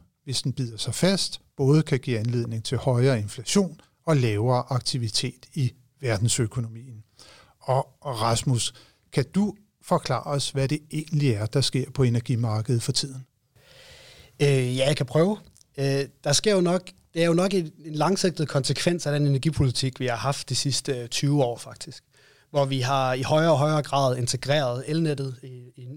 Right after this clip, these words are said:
Speaker 2: i Norden, øh, hvor vi har brugt hinandens, øh, kapacitet til at afhjælpe, øh, til at støtte hinanden, når vinden ikke blæser og solen ikke skinner. Vi har installeret meget vind- og solenergi de sidste tyve år,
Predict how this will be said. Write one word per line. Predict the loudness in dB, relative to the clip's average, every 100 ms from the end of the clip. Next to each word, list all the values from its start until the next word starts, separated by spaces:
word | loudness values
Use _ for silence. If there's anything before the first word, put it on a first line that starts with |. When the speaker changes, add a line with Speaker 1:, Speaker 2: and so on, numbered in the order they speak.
| -12
Speaker 2:
i |
Norden, | -4 2 2 2 -4 _ _ _ _
øh, | 0 2 4
hvor | 2
vi | 0
har | 0 -2 -2 -4 -8 -4
brugt | 0 0 2
hinandens, | 4 6 6 4 2 0 -2 -2
øh, | -2
kapacitet | 0 0 0 0 -2 0 -2 -4 -8
til | -2 0
at | 2
afhjælpe, | 2 4 2 0 -2 -6 -8 -14 -20 -20 -14 0
øh, | 2 2 2 0 0
til | -4
at | -6 -8
støtte | -4 0 0 0
hinanden, | 0 2 2
når | 2
vinden | 2 2
ikke | 0 -2
blæser | -2 0 -2
og | 0
solen | 0 0
ikke | -2
skinner. | -2 0 2
Vi | 2
har | 0
installeret | 0 0 2
meget | 2 2
vind- | 2 0
og | 0
solenergi | 0 2 0 -2 -4
de | -6
sidste | -4 -4
tyve | -4 -2 -2
år, | -2 -4